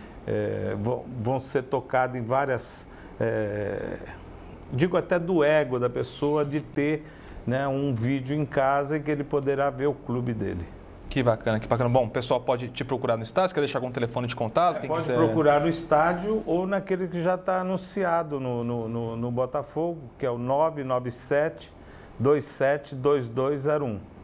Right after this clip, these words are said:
Speaker 2: Legal, legal. Olha só, daqui a pouquinho o nosso capitão Igor, né, tá fazendo uma grande campanha juntamente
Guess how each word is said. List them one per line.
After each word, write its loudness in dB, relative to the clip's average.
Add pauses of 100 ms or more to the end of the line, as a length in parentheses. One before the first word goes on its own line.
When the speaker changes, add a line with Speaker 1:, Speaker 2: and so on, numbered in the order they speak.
(200)
Speaker 2:
Legal, 0
legal. 4
Olha 4
só, 0
daqui 2
a 2
pouquinho 0
o 0
nosso 4
capitão 2
Igor, 4
né, 4
tá -6
fazendo 2
uma 6
grande 0
campanha 2
juntamente 2